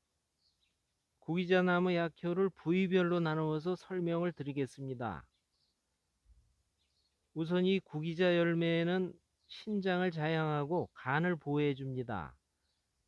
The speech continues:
간과 신장의 기능을 강화하며 명목과 윤폐의 작용이 있습니다.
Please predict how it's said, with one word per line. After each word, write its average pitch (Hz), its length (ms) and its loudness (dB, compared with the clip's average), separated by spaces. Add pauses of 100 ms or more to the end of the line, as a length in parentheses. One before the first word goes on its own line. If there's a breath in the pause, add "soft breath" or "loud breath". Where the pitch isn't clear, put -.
(120)
간과 165 460 0
신장의 175 600 -2
기능을 156 400 -2
강화하며 143 840 -4 (400)
명목과 160 720 -2
윤폐의 165 500 -2
작용이 151 460 -2
있습니다. 123 600 -8